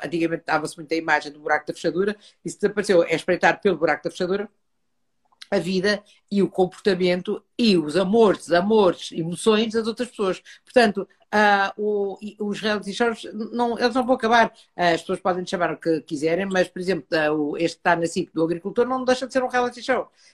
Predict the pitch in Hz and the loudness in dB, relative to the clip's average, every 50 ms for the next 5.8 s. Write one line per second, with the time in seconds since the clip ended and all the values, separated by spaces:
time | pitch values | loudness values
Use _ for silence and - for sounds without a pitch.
0 | _ - 185 180 185 202 - - 180 170 170 170 196 160 156 - _ - 165 151 | _ 0 2 2 2 2 0 0 0 0 0 0 -4 -8 -12 -10 _ -6 -4 -2
1 | 190 185 196 214 180 - - 143 143 - - 170 165 - 208 175 160 - - - | -2 0 2 2 2 0 -2 -6 -8 -4 -4 -4 0 2 4 4 2 2 -4 -8
2 | - 208 208 220 240 254 247 - _ _ _ _ _ _ - 240 240 208 156 - | -4 0 2 4 4 4 2 0 _ _ _ _ _ _ -2 2 2 2 2 0
3 | - - 160 170 - 190 165 - - - - 190 190 - 247 208 170 - - - | -4 -8 -10 -6 -4 -4 -4 -4 -6 -6 -4 -4 -2 0 2 2 2 2 -2 -6
4 | - _ _ _ _ - 160 143 135 131 - 165 170 175 202 220 214 202 165 127 | -18 _ _ _ _ -10 -8 -6 -6 -6 -2 -2 0 2 4 6 6 6 4 4
5 | 117 110 127 131 135 165 156 - 226 214 180 156 151 - - - | 0 -4 -10 -10 -10 -10 -2 2 4 4 4 2 0 -4 -12 -16